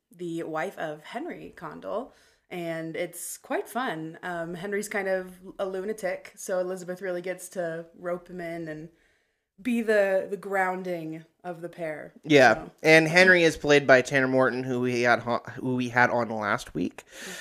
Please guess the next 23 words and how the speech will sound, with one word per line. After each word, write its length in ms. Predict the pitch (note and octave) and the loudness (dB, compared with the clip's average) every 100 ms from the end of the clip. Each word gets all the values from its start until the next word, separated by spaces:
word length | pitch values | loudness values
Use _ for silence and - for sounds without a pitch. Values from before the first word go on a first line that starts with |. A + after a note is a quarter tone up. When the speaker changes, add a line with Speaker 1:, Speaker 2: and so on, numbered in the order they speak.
| - | -4
Speaker 2:
um, 580 | - A#2+ A#2+ A#2 A#2 A2+ A2 | 2 4 4 0 -2 -6 -4
and 80 | |
we 80 | A#2 | -4
got 280 | G#2+ G#2 - | -2 -2 -2
drunk 300 | A2 G#2+ A#2 | -4 -6 -4
with 220 | A2+ A#2 - | -6 -6 -4
Dave. 440 | F#2+ G2 A#2+ F#3+ - - - - | -4 0 -2 -4 -12 -18 -16 -2
Uh, 120 | A2 | -2
it 60 | A2+ | 0
was 140 | A2 - | -2 -2
so 240 | - A2 | 0 -2
fun. 360 | - A2 G2+ C3 | -4 -4 -2 -2
Speaker 1:
Oh 60 | A3+ | -2
my 80 | C4 - | -6 -4
Speaker 2:
I 140 | - B2+ | 2 2
Speaker 1:
gosh. 80 | - | 2
Speaker 2:
can't 220 | A#2 A2+ | -2 2
wait 160 | A#2 | 0
for 80 | - | 2
you 140 | C3 E3 | 0 0
to 60 | |
see 180 | - G#2 | 0 4
it. 240 | C3 - | 4 2